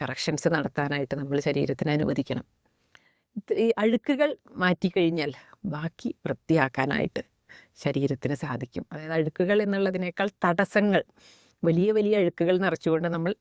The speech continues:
ശരീരത്തിൻ്റെ ആ സ്വയം ചികിത്സയെ തടയുന്നുണ്ട്. ഇപ്പൊ ഒരുപാട് ആഹാരം കുത്തി നിറച്ചുകൊണ്ട് autophagy എന്ന് പറയുന്ന ശരീരത്തിൻ്റെ സ്വയം ചികിത്സയെ നമ്മൾ തടയുന്നുണ്ട്. ശരീരത്തിൽ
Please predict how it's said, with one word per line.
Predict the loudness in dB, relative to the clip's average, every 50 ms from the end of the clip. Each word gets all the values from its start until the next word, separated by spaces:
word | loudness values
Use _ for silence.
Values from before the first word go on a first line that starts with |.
| -8 -6
ശരീരത്തിൻ്റെ | -4 -2 0 0 2 0 0 0 -2 -2 0 0 0
ആ | 0 -2
സ്വയം | -2 -2 0 2 2 2 0
ചികിത്സയെ | 0 0 -2 -2 -4 -4 -6 -8 -4 _ 0
തടയുന്നുണ്ട്. | 2 2 4 2 4 4 2 2 2 0 -2 -4 -8 -10 -16 -20 -20 -20 -20 _
ഇപ്പൊ | _ 0 2
ഒരുപാട് | 2 2 4 4 4 4 4 2 0 -2 -4 -12 -20 -14 -4 0 0 2
ആഹാരം | 2 4 4 4 4 4 2 2 0
കുത്തി | -2 0 0 0 2 2
നിറച്ചുകൊണ്ട് | 0 0 0 0 2 2 2 2 2 0 0 -4 -8 _ _ _ -20 _ _ _ -2 0
autophagy | 0 2 2 0 2 2 2 2 2 2 2 2 2
എന്ന് | 2 2 2 2
പറയുന്ന | 2 4 4 2 2 2 2
ശരീരത്തിൻ്റെ | 2 2 2 2 2 0 0 -2 0 0 0 0
സ്വയം | 2 2 4 4 4 2
ചികിത്സയെ | 2 2 0 0 0 0 0 0 0 0
നമ്മൾ | -2 -2 -2 -2 -2 0
തടയുന്നുണ്ട്. | 0 2 2 2 2 2 2 2 2 0 -2 -6 -10 _ _ _ _ _ _ _ _ _ _ _ _ _ _ _ _ _ _ _ _ _ -6 -2
ശരീരത്തിൽ | 0 2 2 2 2 2 2 2